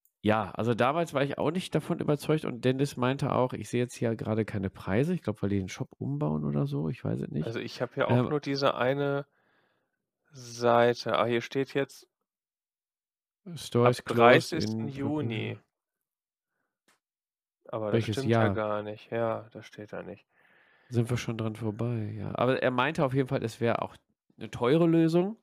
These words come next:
Speaker 2: Mhm.
Speaker 1: Und da sehe ich dann doch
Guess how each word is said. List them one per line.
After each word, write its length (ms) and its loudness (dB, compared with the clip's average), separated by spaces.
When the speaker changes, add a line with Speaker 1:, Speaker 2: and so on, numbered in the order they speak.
Speaker 2:
Mhm. 460 -4
Speaker 1:
Und 240 -10
da 300 2
sehe 260 -2
ich 240 -8
dann 300 0
doch 300 -4